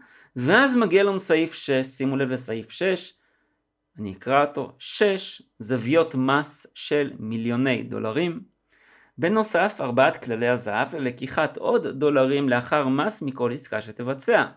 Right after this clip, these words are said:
עשרים וחמש דרכים נפוצות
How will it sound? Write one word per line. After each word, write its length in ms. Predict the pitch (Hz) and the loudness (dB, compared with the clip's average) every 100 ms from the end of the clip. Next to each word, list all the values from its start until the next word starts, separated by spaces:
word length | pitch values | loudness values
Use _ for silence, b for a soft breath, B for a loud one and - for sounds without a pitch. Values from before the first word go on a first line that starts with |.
| _ _ b b b b b | _ _ b b b b b
עשרים 400 | - - 127 135 | -12 -6 -2 -2
וחמש 340 | 151 156 151 160 | 0 0 0 0
דרכים 520 | 135 123 - 135 139 | -2 -2 -2 -2 -2
נפוצות 640 | 139 - - 113 139 135 | -6 -10 -4 0 0 -2